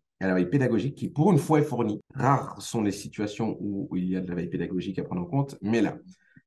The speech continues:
il y a un nouveau mooc. Alors, un mooc, c'est une formation en ligne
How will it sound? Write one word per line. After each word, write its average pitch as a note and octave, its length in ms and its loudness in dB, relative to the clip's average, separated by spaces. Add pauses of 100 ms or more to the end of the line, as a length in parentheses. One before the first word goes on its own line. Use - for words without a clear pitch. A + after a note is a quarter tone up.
(160)
il C#3 220 6
y C3+ 100 10
a D3 420 6
un G#2+ 120 2
nouveau C3 240 4
mooc. G#2 240 0
Alors, C3 220 0
un C3 60 2
mooc, D3+ 200 2
c'est - 160 -12
une G#2 120 -2
formation D3 640 2
en A2+ 140 2
ligne G#2+ 340 0